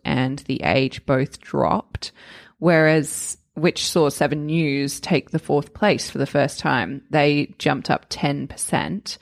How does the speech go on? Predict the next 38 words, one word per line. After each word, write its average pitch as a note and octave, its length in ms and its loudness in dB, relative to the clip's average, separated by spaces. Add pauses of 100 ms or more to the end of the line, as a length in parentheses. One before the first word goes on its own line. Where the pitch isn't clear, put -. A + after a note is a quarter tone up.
(440)
The F#3 80 0
Daily D#3 300 4
Mail C#3+ 240 4
also E3 280 2
jumped - 300 -2
up - 140 -4
thirteen D#3+ 480 0
percent, - 400 -4
and D#3+ 120 0
The D#3 60 2
Guardian D#3+ 560 2
had, E3 260 0
I - 120 0
think, - 440 -4
the D#3+ 80 0
best - 520 -2 (100)
month D#3 540 -6
of D3+ 160 0
traffic - 400 -4
it's - 240 -10
ever C3+ 160 0
had. - 500 -2 (340)
It - 200 2
also D#3 280 2
went C3+ 140 2
up - 140 -4
ten D3+ 200 2
percent. D3 440 -2
So G3 340 2 (800)
that's G3 320 0
kind A3 180 2
of G3 60 2
interesting F3+ 400 -2
as D#3+ 140 -4
well D#3 100 4
if D3+ 120 0
we D#3+ 100 0
remove, D#3+ 840 2